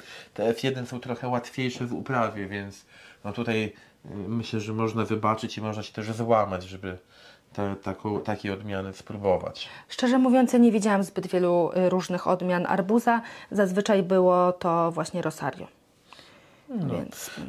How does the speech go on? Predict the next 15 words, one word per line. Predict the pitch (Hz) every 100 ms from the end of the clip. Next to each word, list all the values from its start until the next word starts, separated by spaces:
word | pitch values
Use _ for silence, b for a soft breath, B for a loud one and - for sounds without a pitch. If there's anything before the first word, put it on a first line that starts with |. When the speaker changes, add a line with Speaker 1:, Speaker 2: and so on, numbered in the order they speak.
| -
Speaker 1:
No, | 339
a | 320
dalej | 262 226 208
cóż, | - 107 98 - - - B -
y, | 151 147 151 170 180 247 -
kwiatki, | - 349 277 - 143
kochani, | - - 131 127 123
kwiatki | - 160 151 - 127
różne, | 131 127 120 131 151 B B B B _
trawy | 139 131 127 127 127 123
czy, | - 120 120 117
czy | - 117
jakieś | 113 117
mieszanki | 127 120 - 123 120 - 110 107 101
kwiatów, | - 117 107 135 135